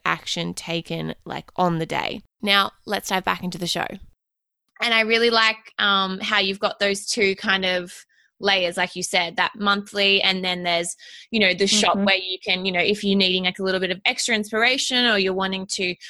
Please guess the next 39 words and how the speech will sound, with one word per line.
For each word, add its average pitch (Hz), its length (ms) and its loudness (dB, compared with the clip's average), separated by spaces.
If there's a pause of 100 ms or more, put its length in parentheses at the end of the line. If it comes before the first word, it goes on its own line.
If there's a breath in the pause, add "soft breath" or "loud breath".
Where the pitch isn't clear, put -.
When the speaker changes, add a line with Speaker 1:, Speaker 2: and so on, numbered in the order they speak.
(180 loud breath)
Speaker 1:
like 196 160 -2
you 196 60 -8
said, 214 260 0
launch 196 240 -2
a 190 60 -4
birthday 202 380 2
party, 190 340 0
you 185 100 0
can 190 320 -2
grab, 180 360 2 (320 loud breath)
you 208 80 -2
know, 180 120 2
those, 185 360 2 (200)
those 220 220 2
smaller 240 720 4
items 180 640 2
all 185 140 0
year 170 160 -2
round, 170 260 -2
which 175 140 -8
I 170 80 -8
think 170 260 -10
is 220 180 -4
wonderful. 226 840 -2 (280)
Speaker 2:
Absolutely. 302 760 4
Thank 262 360 0 (100)
you. 180 180 4
And, 240 140 4
you 294 60 6
know, 285 120 4 (380 loud breath)
speaking 311 320 2
of 240 80 4
the 233 60 -2
birthday 220 320 2
parties, 185 360 2
I 196 40 -8
mean, 196 120 -2
that 226 200 2
is 294 80 -2